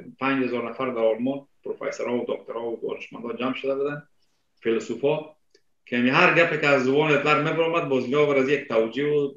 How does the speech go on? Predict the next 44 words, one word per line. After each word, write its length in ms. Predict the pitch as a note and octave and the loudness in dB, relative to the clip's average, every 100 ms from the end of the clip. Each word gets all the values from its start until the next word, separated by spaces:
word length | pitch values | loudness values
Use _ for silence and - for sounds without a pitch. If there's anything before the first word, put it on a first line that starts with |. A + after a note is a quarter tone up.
| - | -6
توضیح 440 | A#2 A#2 C#3 C3 | -4 -2 0 2
علمی 160 | B2 C3+ | 2 0
و 60 | |
فلسفی 440 | - A2 - - C3+ | 0 -4 -6 -8 -6
می‌کردن 320 | C3+ C#3 C#3 | -4 -6 -4
و 100 | C3 | -2
رو 80 | C3 | -4
تبلیغ 360 | A#2 - G#2+ - | -6 -10 -10 -12
می‌کردن. 80 | _ _ _ _ _ _ _ _ A#2 | _ _ _ _ _ _ _ _ 0
بدون 260 | C3+ G#3+ | 2 6
از 180 | F#3+ D#3 | 6 4
اینکه 200 | F#3 E3+ | 2 0
مثلاً 300 | D#3+ D#3 D3+ | -2 -2 -2
اینا 240 | D3+ D3+ E3 | 0 2 4
برای 280 | D3 C3+ | 6 6
هتلر 320 | B2 C3+ F3 D3 | 4 4 4 4
یک 60 | |
ایده 200 | C3 D3 | 2 0
بتن، 320 | D3+ - D#3+ | 0 -4 -6
اون 140 | D#3+ D3+ | -4 -4
منتظر 300 | C3+ C3 D#3+ | -2 -2 -2
بودن 240 | E3+ D#3 | -4 -4
که 80 | C#3+ | -4
چی 240 | - D3 D#3+ | -4 -2 0
میگه. 320 | C3+ B2 - - _ _ _ _ _ _ | 0 -2 -4 -14 _ _ _ _ _ _
و 40 | A#2 | -2
او 280 | B2 C#3 E3 | 2 2 2
شب 260 | F3 E3 D#3+ | 0 0 2
و 20 | D#3+ D3+ C#3+ - | 2 2 -2 -6
یک، 160 | F#2 B2 A#2+ | -4 -4 0
اه، 500 | B2+ B2 - A2+ G#2 | 0 -2 -4 -6 -6
فقاره 480 | - B2 B2 C#3 D#3+ | -6 -2 0 2 0
شنیدم، 340 | D3 C#3+ C#3+ | -4 -6 -6
بسیار 280 | C#3 C#3+ B2+ | -4 -4 -4
جالب 280 | A#2+ B2 - | -4 -4 -6
بود، 180 | - | -8
که 60 | C#3+ | -6
می‌گن 280 | C3+ C3+ A#2+ | -4 -4 -4
یک 60 | - | -6
پادشاه 520 | - A2+ - D3+ D#3 _ _ _ _ _ _ _ - | -6 -4 0 0 -2 _ _ _ _ _ _ _ -2
وزیر 260 | A2 C#3 | 0 0
خود 180 | C#3+ C#3 | 0 0
خواست، 500 | C3+ D3 - - | 0 -2 -4 -8
اه، 80 | - | -10